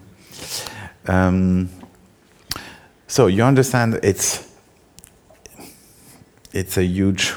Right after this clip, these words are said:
<laughs> work with a lot of topics and, uh, and, um, and strengths thing. But it is, uh, Arne used to, used to tell, to, to say that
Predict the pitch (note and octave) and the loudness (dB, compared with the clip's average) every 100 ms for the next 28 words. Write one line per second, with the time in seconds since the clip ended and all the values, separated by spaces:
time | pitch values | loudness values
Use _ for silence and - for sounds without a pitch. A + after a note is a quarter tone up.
0 | - - - B2+ A2+ A#2+ G2+ - C#3 C3+ | -10 -10 0 2 4 2 0 -4 -8 -8
1 | - - G2+ G#2+ G2+ G2+ G2 F#2 F#2 F#2 | -10 -2 4 6 6 2 0 0 2 0
2 | F2+ F2+ E2+ - A#2+ - G#2 - - F2+ | 0 -4 -8 -4 -4 -2 -6 -6 -4 -2
3 | F2 F2 F2+ E2+ - F2+ F#2 E2+ E2+ E2+ | -2 -2 -2 -4 -6 -4 -4 -4 -4 -4
4 | E2+ E2+ - - - - - F#2 - - | -4 -8 -16 -20 -20 -16 -4 -4 -4 -4
5 | G2+ G2+ G2 G2 E2+ E2+ D2+ - - - | -2 -2 -4 -4 -2 -2 -6 -12 -20 -20
6 | - - - - A2+ A2 - - - - | -18 -18 -20 -6 0 0 -2 -12 -16 -14
7 | - B2 B2 C#3 C3 B2+ - - _ _ | 0 0 0 0 0 -2 -14 -18 _ _
8 | - G#2+ - G2+ G2 - A#2 D3+ D3 G#2+ | -14 -12 -4 -4 -4 -6 -2 2 2 2
9 | F2 G2+ C#3+ D3 C#3 - - A#2 A2+ A2 | 0 0 2 2 0 -6 -4 0 0 0
10 | G#2+ G#2 G2+ G2+ G2 - - - - - | 0 -2 -2 -4 -8 -20 -12 -12 -12 -20
11 | - - - - - - - - - F3 | -20 -20 -20 -20 -20 -20 -20 -12 2 4
12 | F3+ - C3 - C3 G2 F2 A#2 G#2 - | 4 2 0 2 4 4 2 -4 -4 -6
13 | - A2+ - - A#2+ F#2 D#2 D2+ G#2 G2 | -6 -4 0 2 4 2 0 0 2 0
14 | - - - - | -2 -8 -8 -10